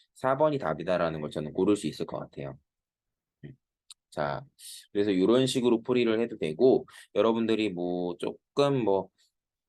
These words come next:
걱정이 된다? 확신을 못 갖겠다라고 하시면 마의 내용까지도 뭐 볼 수 있는데, 어, 저는 일단은 뭐 충분한 내용인 것 같습니다.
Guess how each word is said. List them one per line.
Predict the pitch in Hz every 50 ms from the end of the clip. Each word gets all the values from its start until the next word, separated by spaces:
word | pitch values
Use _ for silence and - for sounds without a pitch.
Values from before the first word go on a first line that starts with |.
| _ _ _ _ _ _ _ _ _ _ _ _ _ _ _ _ _ -
걱정이 | - 101 95 - 127 127 127 117
된다? | 110 92 92 95 123 139 - - _ _
확신을 | - 147 - - 170 165 160 156
못 | 127 92 78
갖겠다라고 | - 104 110 - 110 - - - 92 90 85 87 95
하시면 | 92 90 - 117 135 127 110 85 76
마의 | 80 82 85 92 104 120 135 139 127
내용까지도 | 101 82 87 90 90 - 95 92 95 - 92
뭐 | 85 80 78
볼 | 82 85 82
수 | - -
있는데, | 87 78 76 73 78 90 120 117 - _ _ _ _ _ _
어, | - 92 95
저는 | - 117 120 131 143 143 147 143 139
일단은 | 117 95 95 95 127 131 131 120
뭐 | 104 95 95
충분한 | 92 - 151 156 165 160 156 151 127
내용인 | 104 85 90 95 95 87 87
것 | 87 95
같습니다. | - - - - 101 95 78 71 76 78 80